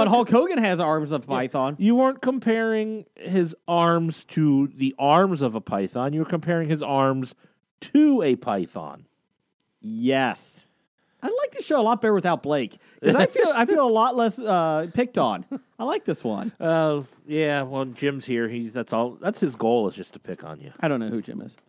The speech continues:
Speaker 1: Oh,
Speaker 2: Uh,
Speaker 1: good.
Speaker 2: let's, let's wrap this up with Professor Number One.
Speaker 1: Well, yeah, after correcting us, we'll go ahead and read more what he says. Uh, what does Blake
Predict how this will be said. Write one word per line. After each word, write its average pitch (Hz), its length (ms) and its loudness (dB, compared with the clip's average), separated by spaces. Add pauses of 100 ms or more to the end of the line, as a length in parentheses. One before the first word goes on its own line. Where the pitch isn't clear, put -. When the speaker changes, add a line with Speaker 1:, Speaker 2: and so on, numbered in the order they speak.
(100)
Speaker 1:
Oh, 113 60 -8
Speaker 2:
Uh, 170 420 2
Speaker 1:
good. 226 80 -2
Speaker 2:
let's, 262 160 2
let's 339 260 -2
wrap 294 220 -4
this 262 140 -2
up 247 100 0
with 190 140 0
Professor 196 400 -2
Number 180 260 0
One. 123 400 -4 (640)
Speaker 1:
Well, 123 320 0
yeah, 135 240 0
after 107 280 -4
correcting 123 520 -2
us, 113 260 -6
we'll 117 100 -2
go 104 200 -2
ahead 104 180 -4
and 95 100 -12
read 95 220 -4
more 95 320 -4
what 90 140 -4
he 92 100 -8
says. 101 500 -6 (880)
Uh, 107 180 2
what 101 240 2
does 156 200 0
Blake 104 540 -6